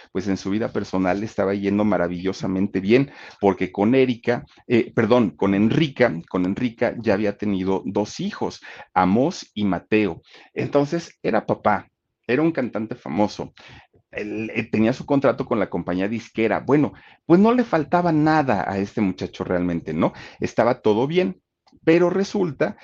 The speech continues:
pues, que, ¿qué creen? Que esa era la apariencia que daban ante el público, porque su vida, no, su vida no era perfecta. Resulta que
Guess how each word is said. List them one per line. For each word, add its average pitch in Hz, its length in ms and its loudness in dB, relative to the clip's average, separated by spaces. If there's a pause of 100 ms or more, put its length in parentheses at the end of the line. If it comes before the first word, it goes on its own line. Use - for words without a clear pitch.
(200)
pues, 101 220 -2
que, 98 120 -2
¿qué 120 160 0
creen? 135 360 -2 (480)
Que 107 180 0
esa 127 220 -2
era 151 120 -2
la 143 120 -2
apariencia 95 580 -6
que 90 140 -6
daban 87 280 -2
ante 98 220 -6
el 76 80 -12
público, 110 580 -4 (360)
porque 98 280 -8
su - 160 -10
vida, 123 380 -6 (100)
no, - 240 -4 (240)
su - 140 -8
vida 123 200 0
no 127 120 2
era 120 160 -6
perfecta. 95 640 -4 (300)
Resulta 147 640 -4
que 120 260 0